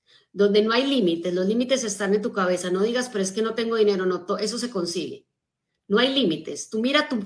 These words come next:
tu vida ideal, tu casa ideal, tu trabajo o empresa ideal, míralo. Velo clarito. Estamos en diciembre del dos mil veintitrés.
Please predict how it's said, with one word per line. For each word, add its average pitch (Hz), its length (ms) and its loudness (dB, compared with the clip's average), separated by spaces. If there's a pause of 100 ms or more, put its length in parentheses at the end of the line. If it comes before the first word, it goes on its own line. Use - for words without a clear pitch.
tu 208 140 -4
vida 220 240 2
ideal, 226 520 2
tu - 140 -12
casa 196 220 -4
ideal, 214 500 2
tu 220 100 -6
trabajo 190 360 2
o - 20 4
empresa 196 400 -2
ideal, 196 460 2
míralo. 165 440 -2 (220)
Velo 254 260 4
clarito. 208 580 2
Estamos 269 420 0
en 269 160 2
diciembre 262 480 0
del 247 140 2
dos 214 120 0
mil 185 160 0
veintitrés. 202 720 -4